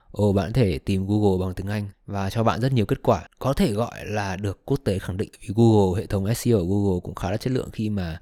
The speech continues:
ranking, ờ, nội dung content của những trang web. Khi mà bạn tìm tiếng Việt thì khả năng rất lớn là bạn sẽ bị giới hạn bởi những nội dung tiếng Việt, và có thể nó sẽ bị lỗi thời và dịch bởi những người không giỏi tiếng Anh, và bạn sẽ có thể bị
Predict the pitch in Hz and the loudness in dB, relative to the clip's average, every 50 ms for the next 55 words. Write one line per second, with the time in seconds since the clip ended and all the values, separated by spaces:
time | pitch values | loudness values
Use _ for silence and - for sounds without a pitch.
0 | _ _ - - 110 113 110 - 123 117 113 110 107 104 - - - - - 95 | _ _ -4 0 0 0 2 2 2 2 2 2 0 -2 -4 -8 -10 -8 -6 -4
1 | 95 92 90 90 90 87 87 87 87 95 - _ _ - 110 95 107 - 120 110 | -2 -2 -2 -2 -2 -4 -4 -6 -8 -10 -14 _ _ -6 -4 -2 0 2 2 2
2 | 110 123 110 107 - 120 117 113 113 107 - _ - - - 101 101 85 67 - | 4 2 2 4 4 4 4 4 2 -2 -6 _ -16 -6 -2 0 0 0 0 -4
3 | 73 87 82 - - 123 117 120 123 139 - - _ _ - - 180 147 - - | -8 -10 -10 -6 -4 -2 0 0 0 0 -2 -4 _ _ 0 2 2 2 0 0
4 | - 123 117 113 113 110 104 117 117 127 170 156 - - 113 104 101 101 98 95 | 0 2 2 2 2 0 0 2 4 6 6 6 6 4 2 2 2 2 2 2
5 | 95 95 104 - - 107 101 107 117 123 123 143 135 120 107 107 113 131 113 92 | 0 -2 -2 -2 0 0 2 2 2 4 4 4 6 6 6 6 4 2 0 0
6 | 71 - - 107 139 80 - - 110 110 120 - - - 104 107 98 78 - - | -2 -2 -4 -4 -4 -4 -2 -2 -2 -2 -2 -4 -4 -4 -2 -2 -2 -2 -4 -8
7 | - _ _ - - - 110 117 131 - 110 117 110 101 101 95 92 110 110 - | -14 _ _ -16 -8 -4 -2 0 0 0 2 0 0 0 -2 -2 0 0 0 0
8 | - _ _ - 107 104 98 104 107 - 139 104 82 90 - 87 98 117 117 123 | -2 _ _ -4 -2 0 0 2 2 4 2 2 2 -2 -6 -8 -6 -4 -4 -2
9 | 131 - - 123 - _ _ - 127 139 143 156 175 170 123 98 98 - - - | -4 -4 -6 -10 -14 _ _ 0 2 2 6 8 8 8 8 6 2 -4 -14 -14
10 | - 104 101 107 104 101 110 - - 113 98 90 92 92 113 117 117 107 98 107 | -8 -4 -2 0 0 0 0 0 0 -2 -2 -2 -2 -4 -6 -4 -4 -2 -2 -2
11 | 113 110 107 101 92 - 85 101 107 107 98 - _ _ - 107 104 104 113 - | -2 0 0 -2 -2 -2 -2 -2 -2 -4 -4 -8 _ _ -4 -2 0 0 0 -2
12 | - - - - - - 110 120 120 143 123 92 104 107 90 57 - | -4 -6 -6 -6 -4 -4 -2 -2 0 0 0 0 0 -2 -4 -4 -6